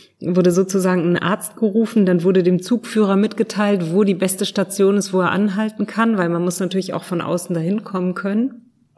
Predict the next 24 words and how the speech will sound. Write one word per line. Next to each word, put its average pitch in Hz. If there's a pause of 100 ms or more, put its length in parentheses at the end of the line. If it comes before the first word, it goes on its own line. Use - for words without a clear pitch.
(400)
Und 170 (500)
die, 185
äh, 160 (240)
die 175
Schaffnerinnen 196
waren 185
alle 190
natürlich 180
mörder 196
aufgeregt, 220
aber 185
es 180
ist -
gut 240
gegangen, 214
das 202
Kind 214
war 185
gesund 190
und 180
alle 175
waren, 170
alle 165
waren 165